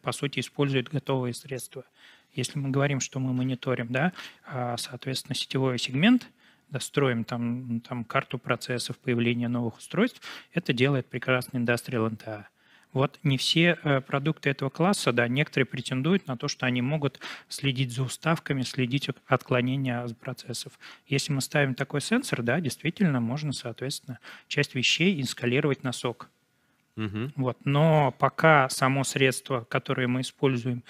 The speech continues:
Speaker 1: не может этого делать, то есть контролировать бизнес-логику, ну, сок здесь, не имея инструментов, по-моему, это
Speaker 2: Понятно.
Speaker 1: история либо будущего. Это.
Speaker 2: Понятно.
Speaker 1: Насчёт мониторить уставки, это из того же и мониторить. Смотрите, у П Л К есть, ну,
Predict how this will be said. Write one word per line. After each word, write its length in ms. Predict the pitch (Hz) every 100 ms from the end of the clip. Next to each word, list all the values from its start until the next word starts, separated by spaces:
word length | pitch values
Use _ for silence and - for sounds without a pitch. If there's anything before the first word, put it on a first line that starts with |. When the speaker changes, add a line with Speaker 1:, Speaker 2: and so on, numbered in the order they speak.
| - -
Speaker 1:
не 120 | - 139
может 380 | 165 220 185
этого 260 | 135 - 123
делать, 360 | 117 117 110 -
то 100 | 117
есть 100 | -
контролировать 640 | 127 - 123 127 120 117
бизнес-логику, 800 | 117 120 117 - 131 120 117 -
ну, 320 | 123 123 135 - - -
сок 260 | - 147
здесь, 460 | 135 123 139 - - _ _ _ _ _ -
не 120 | 123
имея 220 | 123 135
инструментов, 560 | 131 - 131 127 147 -
по-моему, 720 | - 120 123 131 120 117 113
это 320 | 117 - 123 - - _ - _ _
Speaker 2:
Понятно. 160 | - 117
Speaker 1:
история 280 | 110 156 135
либо 220 | 131 127
будущего. 720 | 127 131 120 - - 113 110
Это. 200 | 113 - - -
Speaker 2:
Понятно. 420 | 131 113 - 135
Speaker 1:
Насчёт 460 | 143 135 127 175 - -
мониторить 600 | 151 151 151 175 160 143
уставки, 480 | - - 180 190 -
это 180 | 127 131
из 120 | -
того 260 | 135 135 135
же 180 | 131 - - - -
и 180 | 147 135
мониторить. 540 | 127 131 131 139 123
Смотрите, 500 | - 143 160 147 135
у 160 | 135 131
П 140 | -
Л 100 | 139
К 160 | 151 190
есть, 300 | 151 127 -
ну, 320 | 139 127 123